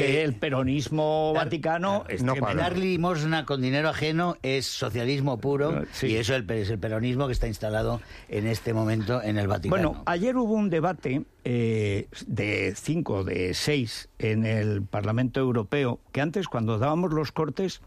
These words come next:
Speaker 1: pues me recordaba,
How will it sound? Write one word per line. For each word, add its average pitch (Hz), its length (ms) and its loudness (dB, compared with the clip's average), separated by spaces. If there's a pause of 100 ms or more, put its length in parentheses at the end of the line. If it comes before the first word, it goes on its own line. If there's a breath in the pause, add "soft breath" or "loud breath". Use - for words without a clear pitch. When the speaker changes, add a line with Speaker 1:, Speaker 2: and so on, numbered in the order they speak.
(640 loud breath)
Speaker 1:
pues - 380 -2 (680)
me 123 140 2
recordaba, 147 680 0